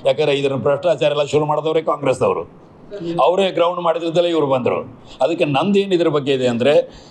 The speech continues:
ಸಿದ್ದರಾಮಯ್ಯ ನೈತಿಕ ಹೊಣೆಗಾರಿಕೆಯನ್ನು ಕೊಡಬೇಕು. ಅತಿ ಮಹತ್ವದ ನೈತಿಕ ಹೊಣೆಗಾರಿಕೆ ಏನಿದೆ ಅಂದ್ರೆ,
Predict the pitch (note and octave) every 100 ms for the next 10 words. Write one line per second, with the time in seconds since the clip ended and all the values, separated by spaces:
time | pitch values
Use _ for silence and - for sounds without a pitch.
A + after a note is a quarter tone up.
0 | - - - - - F3+ E3+ F#3 E3 D3
1 | A2+ E2+ - - - - - - - -
2 | - - - - - - - C3 E3+ F3+
3 | F#3 F#3 D#3 D3 D3+ D3 C#3+ C3 C#3 B2
4 | G#2+ A#2+ A2 G2 - - - - - C3
5 | - G3+ F#3 E3 F3+ F3+ F#3+ F#3 E3+ D#3+
6 | E3+ D#3 D3 C#3+ D3 C#3+ C#3+ C#3 C3+ C3+
7 | B2+ B2+ E3 F3 -